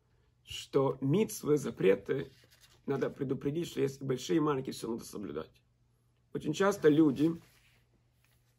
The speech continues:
которые, ну, смотрят на все эти запреты, это, не знаю, ну, это серьёзный запрет, а это,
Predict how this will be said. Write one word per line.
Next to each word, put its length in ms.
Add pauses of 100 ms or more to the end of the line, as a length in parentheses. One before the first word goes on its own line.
которые, 400
ну, 300 (720)
смотрят 480
на 80
все 180
эти 140
запреты, 460
это, 160
не 80
знаю, 140
ну, 180 (720)
это 300
серьёзный 540
запрет, 440
а 60
это, 280